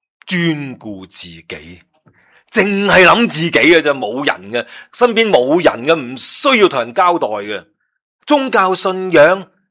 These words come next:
唉，有咪有，冇咪冇咯。嗱，好似我咁啊，冇嘅。一樣可以生活，一樣可以生存，呢個就叫 Z 世代。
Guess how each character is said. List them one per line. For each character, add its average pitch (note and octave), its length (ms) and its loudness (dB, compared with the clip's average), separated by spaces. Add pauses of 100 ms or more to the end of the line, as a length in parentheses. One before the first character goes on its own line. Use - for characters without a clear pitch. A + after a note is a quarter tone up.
(100)
唉， E3+ 140 2
有 D3+ 580 0
咪 B2+ 120 -6
有， A#2 240 -4
冇 B2+ 200 -6
咪 A2 140 -8
冇 G2 340 -6
咯。 B2+ 300 -6
嗱， B2+ 100 -2
好 B3 80 -2
似 F3+ 120 -4
我 C3+ 280 0
咁 C#3 220 -10
啊， G3+ 80 -20 (180)
冇 G#2 460 -10
嘅。 - 80 -14 (920)
一 G3+ 40 -2
樣 B2+ 320 0
可 C3+ 100 -4
以 B2 100 -12
生 A#2+ 280 -10
活， F2+ 160 -18
一 D3 60 -18
樣 A2 300 -6
可 G#2+ 120 -14
以 G#2 120 -14
生 G#2+ 280 -12
存， E2 240 -20 (300)
呢 F3 140 -4
個 C3+ 100 -4
就 F#2+ 160 -12
叫 F#2+ 280 -12 (220)
Z A#2+ 220 -6
世 E2+ 280 -14
代。 D#2+ 120 -20